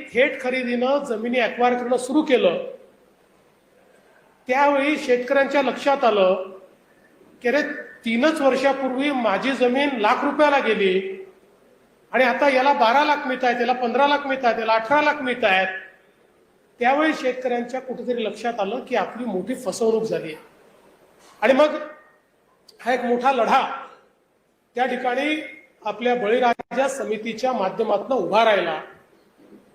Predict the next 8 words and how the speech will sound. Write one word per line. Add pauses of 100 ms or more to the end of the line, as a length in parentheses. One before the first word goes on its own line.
(200)
सुरुवातीच्या
काळामध्ये (1000)
जलसंपदा
मंत्री
असलेले
आपले
गिरीश
भाऊ